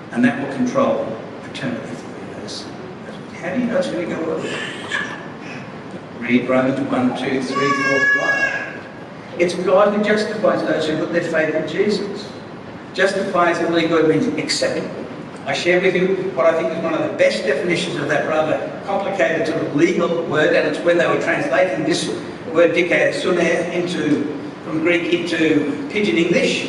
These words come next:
in parts of New Guinea, and they got this fantastic phrase, it just nails it.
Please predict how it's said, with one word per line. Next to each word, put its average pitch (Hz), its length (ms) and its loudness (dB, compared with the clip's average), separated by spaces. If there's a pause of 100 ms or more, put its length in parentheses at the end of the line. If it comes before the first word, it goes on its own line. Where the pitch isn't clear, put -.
(140)
in 147 220 -2
parts 160 240 2
of 160 180 -4
New 151 120 2
Guinea, 196 380 2 (1300)
and 151 120 2
they 143 100 6
got - 140 8
this - 100 -2 (160)
fantastic 147 640 -2
phrase, - 320 -2
it - 160 -6
just - 220 -4 (180)
nails 123 340 2
it. - 80 -6